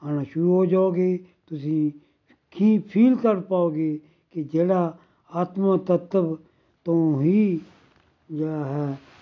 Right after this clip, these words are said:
ਉਹ ਅਸੀਂ ਸਿੱਖ ਸਕਦੇ ਹਾਂ, ਤਾਂ ਆਤਮਾ ਤੱਤਵ ਨੂੰ ਹੀ ਸਮਝਣਾ ਹੈ। ਸ਼ਲੋਕ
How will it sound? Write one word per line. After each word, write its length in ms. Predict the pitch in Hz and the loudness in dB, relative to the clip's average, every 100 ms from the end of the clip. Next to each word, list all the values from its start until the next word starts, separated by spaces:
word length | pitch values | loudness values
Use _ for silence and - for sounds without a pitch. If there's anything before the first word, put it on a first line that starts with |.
| - | -2
ਉਹ 140 | 160 | 0
ਅਸੀਂ 380 | 151 143 139 135 - - | 0 -2 -2 -4 -8 -10
ਸਿੱਖ 200 | 143 - | -10 -6
ਸਕਦੇ 280 | 147 131 139 | -6 -2 -2
ਹਾਂ, 240 | 147 143 | -2 -4
ਤਾਂ 200 | 143 139 | -6 -12
ਆਤਮਾ 420 | 156 156 156 160 | -6 -6 -2 -2
ਤੱਤਵ 460 | 147 139 - 135 131 - _ _ - | -2 -8 -10 -10 -10 -14 _ _ -6
ਨੂੰ 320 | 143 131 113 | -4 -4 -4
ਹੀ 220 | 131 127 127 _ _ _ - | -8 -10 -12 _ _ _ -12
ਸਮਝਣਾ 500 | 135 123 127 120 110 | -10 -8 -8 -8 -8
ਹੈ। 320 | 127 117 - _ _ | -8 -8 -12 _ _
ਸ਼ਲੋਕ 600 | - 147 143 147 139 135 | -10 -4 2 2 0 -6